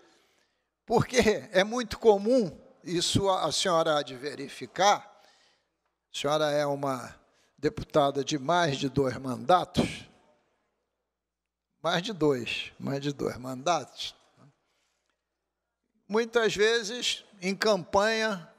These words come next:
a senhora vê um candidato de mandato dizer assim, "Eu iluminei a rua X." Eu, "Como?" Já vem mais uma narrativa.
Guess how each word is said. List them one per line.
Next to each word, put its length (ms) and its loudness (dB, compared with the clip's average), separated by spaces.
a 160 -4
senhora 460 2
vê 140 -2
um 160 -4
candidato 760 -2
de 120 -6
mandato 680 0
dizer 300 -8
assim, 380 -6
"Eu 320 8
iluminei 1160 2
a 140 6
rua 400 2
X." 840 -2
Eu, 120 -10
"Como?" 520 2
Já 220 2
vem 220 0
mais 300 2
uma 260 0
narrativa. 920 0